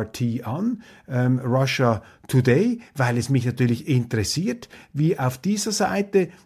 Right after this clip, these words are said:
die Situation beurteilt wird. Man sagt immer, das ist Propaganda. Ich muss Ihnen sagen, mir scheint Russia Today, vor allem die internationale Ausgabe, also mindestens so professionell gemacht wie unsere Zeitungen. Allerdings,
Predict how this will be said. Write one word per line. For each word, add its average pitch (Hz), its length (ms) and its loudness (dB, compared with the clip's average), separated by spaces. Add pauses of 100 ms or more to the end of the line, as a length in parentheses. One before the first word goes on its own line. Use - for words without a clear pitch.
(100)
die 156 40 -4
Situation 175 680 0
beurteilt 175 640 0
wird. 214 160 -2
Man 131 100 -2
sagt 127 220 -2
immer, 175 80 0
das 175 140 -4
ist 147 140 -4
Propaganda. 131 760 0
Ich 117 60 -4
muss 120 180 -2
Ihnen 110 180 0
sagen, 131 420 -6 (280)
mir 139 160 2
scheint 110 400 -2 (200)
Russia 113 360 0
Today, 127 420 -2
vor 120 120 -2
allem 113 180 0
die 117 100 0
internationale 156 800 -4
Ausgabe, 113 640 -6 (460)
also 113 360 -2 (100)
mindestens 151 720 4
so 160 100 0
professionell 147 800 2
gemacht 143 420 0 (260)
wie 143 180 0
unsere 151 540 2 (200)
Zeitungen. 143 760 2
Allerdings, 127 640 2